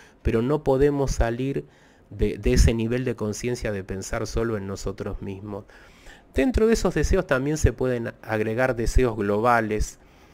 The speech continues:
que tengan que ver con el bienestar de la, de nosotros, de la especie humana,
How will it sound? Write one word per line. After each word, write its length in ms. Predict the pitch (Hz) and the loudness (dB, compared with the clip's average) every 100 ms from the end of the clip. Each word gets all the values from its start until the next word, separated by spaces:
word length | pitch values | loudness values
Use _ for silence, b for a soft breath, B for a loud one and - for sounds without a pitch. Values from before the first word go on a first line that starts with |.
| B B - | B B -8
que 120 | 98 | -2
tengan 300 | 113 120 113 | 0 0 0
que 100 | 101 | -2
ver 160 | 113 | -2
con 160 | 107 101 | -2 -4
el 100 | 98 | -4
bienestar 520 | 98 101 - 117 113 | -6 2 2 2 0
de 100 | 104 | -2
la, 100 | 98 | -4
de 240 | - 101 92 | -8 -8 -10
nosotros, 640 | - 95 95 113 110 104 | -10 -12 -6 -4 -4 -4
de 80 | 92 | -6
la 80 | 98 | 4
especie 400 | - 110 - 98 | 4 4 -2 -2
humana, 580 | 107 139 135 131 131 | 0 2 2 0 -2